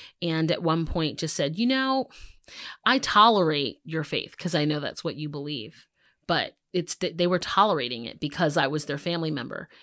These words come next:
but they weren't really open to that. And so I didn't realize they felt that way. And when I did realize it and they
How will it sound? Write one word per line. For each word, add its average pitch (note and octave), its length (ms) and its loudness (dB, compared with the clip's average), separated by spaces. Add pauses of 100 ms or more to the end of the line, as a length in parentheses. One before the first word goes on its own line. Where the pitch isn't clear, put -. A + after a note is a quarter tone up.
(140)
but - 160 -4
they E3 120 2
weren't D#3+ 240 0
really D#3 280 0
open E3 300 -4
to D#3 100 -8
that. B2 240 -8
And E3+ 120 -4
so E3 360 2 (400)
I A3 140 4
didn't G3 260 2
realize E3 380 2
they D3+ 100 -2
felt D3+ 320 -4
that - 180 -2
way. C#2+ 420 -6
And E3+ 220 -2
when D#3+ 220 0
I D3+ 400 -6
did C4+ 200 2
realize D3+ 540 0
it C#3+ 220 -4 (360)
and F3 160 2
they E3+ 240 2